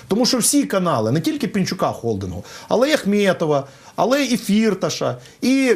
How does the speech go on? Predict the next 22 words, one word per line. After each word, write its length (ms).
Коломойського 760
в 60
тому 180
числі, 440
вони 420
сьогодні 680
мають 300
у 160
своє-, 400
у 160
своїй 420
сітці 340
мовлення 380
ті 180
програми, 560
які 200
не 180
відповідають 720
національним 480
інтересам 400
України, 400
які 340